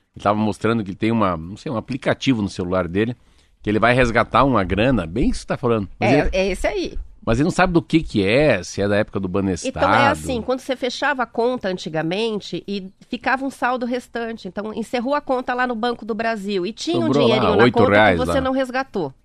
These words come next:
Speaker 2: Fica lá. E esse dinheiro ficou parado por todos esses anos e agora o que que eles estão fazendo? Organizando a casa. Então, pra encerrar de vez essas contas,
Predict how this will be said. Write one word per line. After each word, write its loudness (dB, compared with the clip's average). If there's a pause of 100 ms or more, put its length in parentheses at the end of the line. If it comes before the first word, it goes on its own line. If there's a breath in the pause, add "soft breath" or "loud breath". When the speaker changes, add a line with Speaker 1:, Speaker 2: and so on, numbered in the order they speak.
(100)
Speaker 2:
Fica -4
lá. 4 (260 loud breath)
E -2
esse -2
dinheiro -4
ficou -4
parado 2
por -6
todos -4
esses -6
anos 0
e 2
agora 4
o -4
que -8
que -8
eles -4
estão -6
fazendo? -2
Organizando -2
a -6
casa. 2
Então, -2
pra -2
encerrar 0
de -6
vez -4
essas -8
contas, -6